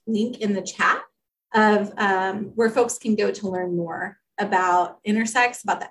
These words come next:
acti-, uh, uh, intersex people and, and about the activism that's happening kind of around and within that population.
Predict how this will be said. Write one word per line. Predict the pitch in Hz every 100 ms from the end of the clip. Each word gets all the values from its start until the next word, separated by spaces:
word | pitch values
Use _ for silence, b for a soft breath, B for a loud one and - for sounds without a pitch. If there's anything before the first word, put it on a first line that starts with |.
| -
acti-, | 202 - 220 -
uh, | 190 -
uh, | - -
intersex | 220 220 - -
people | - 277 285 262 254
and, | 208 208
and | 208
about | 196 190
the | - -
activism | 185 - 233 262 330 339
that's | 330 -
happening | 294 302 349 349 349
kind | 294 220
of |
around | 208 196 180 190 196 190
and | 208
within | 202 185 196
that | 185 - -
population. | - - 185 185 - 285 381